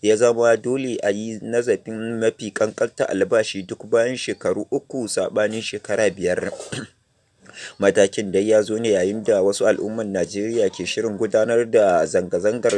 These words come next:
don nuna takaicinsu kan tsadar rayuwa da taɓarɓarewar tattalin arzikin.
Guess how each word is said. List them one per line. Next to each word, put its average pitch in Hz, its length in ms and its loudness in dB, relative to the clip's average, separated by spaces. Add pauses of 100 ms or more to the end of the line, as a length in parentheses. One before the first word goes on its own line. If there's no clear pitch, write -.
(100)
don 104 200 0
nuna 120 360 -2
takaicinsu 117 760 -4
kan 117 160 -2
tsadar 98 400 0
rayuwa 113 440 2
da 101 160 -2
taɓarɓarewar 113 680 2
tattalin 90 500 -2
arzikin. 87 640 -4